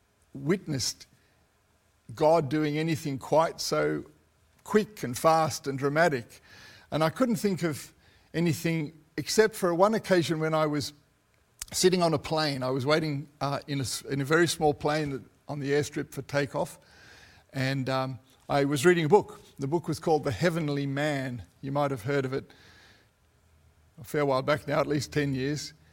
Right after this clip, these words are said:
And, um, it was written by Brother Yun, or about Brother Yun, and he was a, a Chinese man who had, um, an extraordinary story to tell of lengthy imprisonment, dreadful treatment, and at one point, if I remember it correctly,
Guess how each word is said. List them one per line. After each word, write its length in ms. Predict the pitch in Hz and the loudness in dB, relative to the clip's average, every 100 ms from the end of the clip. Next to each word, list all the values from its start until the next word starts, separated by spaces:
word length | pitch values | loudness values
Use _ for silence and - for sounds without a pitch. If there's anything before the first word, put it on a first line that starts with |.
| _ - | _ -2
And, 260 | 147 151 | 0 4
um, 200 | 143 131 - - - - - | 2 2 -6 -20 -20 -16 -8
it 80 | - | -2
was 160 | 151 156 | 0 2
written 160 | 175 | 4
by 160 | 147 151 | 4 6
Brother 300 | 135 160 151 | 6 4 4
Yun, 400 | 143 175 143 127 | 2 2 2 2
or 180 | 156 151 | 4 4
about 360 | 143 160 - | 6 6 4
Brother 260 | 147 143 131 | 0 0 -2
Yun, 320 | 131 139 156 | -2 -4 -4
and 140 | 156 | -2
he 120 | 147 202 | 0 2
was 200 | 165 139 | 0 0
a, 120 | 123 | -2
a 60 | |
Chinese 560 | - - 180 180 156 127 | -4 2 2 2 -2 -2
man 240 | 156 156 | 0 0
who 140 | 143 135 | 0 -2
had, 320 | 139 147 123 - _ - - - | -2 -2 -4 -18 _ -20 -20 -14
um, 300 | 131 135 135 - _ | -10 -8 -10 -16 _
an 120 | - 160 | -6 -4
extraordinary 880 | - - - 185 196 165 147 139 | -4 -6 0 4 4 4 2 0
story 480 | 135 - 143 139 135 | -2 -2 0 0 -2
to 100 | 127 | -6
tell 560 | 123 - 131 135 139 - | -10 -6 -4 -4 -8 -6
of 400 | 135 131 113 - _ _ - | -6 -6 -8 -20 _ _ -12
lengthy 520 | 151 170 190 - 156 | -2 0 0 -2 -4
imprisonment, 800 | 151 143 156 139 147 143 147 - _ _ _ _ _ _ - | -4 -4 -4 -2 -4 -6 -10 -14 _ _ _ _ _ _ -18
dreadful 520 | 127 135 180 185 170 | -10 0 2 2 -4
treatment, 680 | 147 - 156 - 147 147 - _ _ _ _ _ _ | -8 -4 -4 -4 -10 -10 -14 _ _ _ _ _ _
and 160 | 151 147 | -4 -2
at 80 | 147 | 2
one 220 | 175 190 | 2 2
point, 340 | - 165 170 | 0 -2 -2
if 140 | 151 - | -4 0
I 80 | 147 | 2
remember 400 | 147 170 135 131 | 2 0 -2 -4
it 140 | - | -4
correctly, 580 | 151 160 160 131 147 | 0 0 0 -4 -4